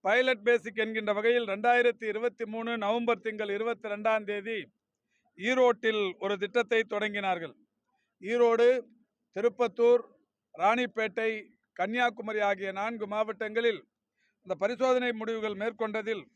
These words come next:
பதினைந்து லட்சம் பேருக்கு அந்த பரிசோதனை முடிவுகள் மேற்கொள்ளப்பட்டது. இந்த பதினைந்து லட்சம் பேரில் முன்னூத்தி ஐம்பத்தி ஒரு பேருக்கு புதிதாக புற்றுநோய் பாதிப்புகள் இருப்பது கண்டறியப்பட்டு, அவர்களுக்கு சிகிச்சை அளிக்கப்பட்டு, அவர்கள் எல்லாம் காப்பாற்றப்பட்டிருக்கிறார்கள்.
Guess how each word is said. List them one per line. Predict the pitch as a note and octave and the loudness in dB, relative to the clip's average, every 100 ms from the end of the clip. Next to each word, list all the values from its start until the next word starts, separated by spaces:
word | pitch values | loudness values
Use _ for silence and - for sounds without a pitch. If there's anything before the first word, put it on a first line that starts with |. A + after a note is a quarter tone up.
| _ _ _ _ _ E3+ | _ _ _ _ _ 0
பதினைந்து | G#3 C4 C4+ B3 A#3 | 2 4 2 2 0
லட்சம் | A3+ A3+ G#3+ | 0 -2 2
பேருக்கு | A#3+ B3 A3+ A3 G#3 F3 | 4 4 2 0 0 -2
அந்த | E3 F#3+ | -6 -4
பரிசோதனை | G#3 A3 A#3 A3+ G#3+ | -4 0 0 0 -2
முடிவுகள் | G3+ G3 G#3 G3 F3+ | -4 -4 -2 -2 -4
மேற்கொள்ளப்பட்டது. | G3+ G3 G3+ F#3+ F#3 F3+ F3+ A3+ - _ _ _ _ _ | -6 -4 -4 -4 -6 -8 -6 -8 -12 _ _ _ _ _
இந்த | E3+ | -8
பதினைந்து | F#3 A3+ B3+ B3 | -2 0 0 0
லட்சம் | A#3+ G#3 G#3 | -2 -2 -2
பேரில் | A#3+ B3 A3 | 0 0 -4
முன்னூத்தி | G3+ A#3 B3+ - A#3+ | -6 -6 -8 -2 0
ஐம்பத்தி | G#3 A#3 B3 - | 0 0 -2 -2
ஒரு | G#3+ G3+ | -6 -4
பேருக்கு | A3 A3+ G#3+ A#3+ G#3+ C3 _ _ _ _ _ _ G3 | -4 -4 -4 -4 -4 -6 _ _ _ _ _ _ -4
புதிதாக | A#3+ B3+ B3 A#3+ A3+ G#3 E3 - | 0 4 6 6 6 6 4 -4
புற்றுநோய் | _ G#3 B3+ B3 A#3+ A#3 G#3 - | _ -6 -2 0 4 2 0 -10
பாதிப்புகள் | - G#3+ A3 - G#3+ G#3 | 0 2 2 -4 -4 -2
இருப்பது | G#3 - G3+ | -4 -4 -6
கண்டறியப்பட்டு, | G3+ G#3 A#3 A3 G#3+ G#3+ E3+ A3+ F#3 - _ _ _ _ _ - | -2 0 0 0 -2 -6 -2 0 0 -6 _ _ _ _ _ -4
அவர்களுக்கு | F#3+ A#3 A3 A3 | 2 2 2 -2
சிகிச்சை | G3+ A3+ B3 A#3+ | -4 -4 0 0
அளிக்கப்பட்டு, | A3 G#3+ G#3+ - G#3 G#3+ | 0 0 -2 -4 -2 0
அவர்கள் | G3+ G3+ G3 | 0 -2 -2
எல்லாம் | G3+ G#3+ F#3 | 0 0 0
காப்பாற்றப்பட்டிருக்கிறார்கள். | G3+ G#3 G#3 G3+ F#3+ F3 F3+ E3 F3+ E3+ D#3 | -2 0 -2 -2 -8 -10 -10 -8 -4 -4 -6